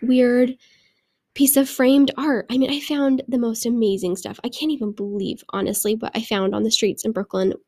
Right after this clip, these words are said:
I, one time I'll have to do a podcast episode about, like, the stuff that I found. And we've done it, you know, <laughs> I feel like we were the person benefiting,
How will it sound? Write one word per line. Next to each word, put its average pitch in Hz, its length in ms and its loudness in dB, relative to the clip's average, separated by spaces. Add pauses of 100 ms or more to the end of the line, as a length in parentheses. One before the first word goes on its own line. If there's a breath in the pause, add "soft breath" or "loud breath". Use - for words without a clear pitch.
I, 240 340 0 (320)
one 254 180 4
time 254 200 2
I'll 214 80 0
have 214 80 -8
to 214 60 -4
do - 120 -2
a - 40 -8
podcast - 420 -8
episode 233 300 -6
about, 233 200 -4
like, - 240 -2
the 240 60 -2
stuff - 360 -2
that - 80 -4
I - 100 0
found. - 340 -4 (680 loud breath)
And 254 300 6
we've 294 200 8
done 311 220 8
it, 269 180 4 (140)
you 262 120 6
know, 220 260 2 (100)
<laughs> - 760 -8
I 285 60 0
feel 302 140 0
like 302 180 0
we 233 120 0
were 269 80 2
the 285 80 -8
person 285 280 0
benefiting, 247 600 -2